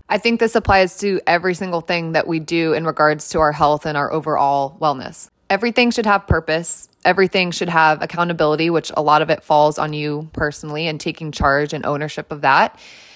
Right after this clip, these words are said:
And lastly, everything should be fun and enjoyable. It's a fine line because I think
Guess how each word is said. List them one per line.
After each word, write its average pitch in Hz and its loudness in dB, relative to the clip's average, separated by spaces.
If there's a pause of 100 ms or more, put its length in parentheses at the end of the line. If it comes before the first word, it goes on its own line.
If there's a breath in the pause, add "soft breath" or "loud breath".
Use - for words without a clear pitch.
(280 loud breath)
And 202 -2
lastly, 208 4
everything 208 2
should 208 -6
be 214 -2
fun 185 2
and 165 0
enjoyable. 160 0 (180)
It's 233 0
a 233 4
fine 220 2
line 180 4
because 190 -2
I 170 2
think 175 -8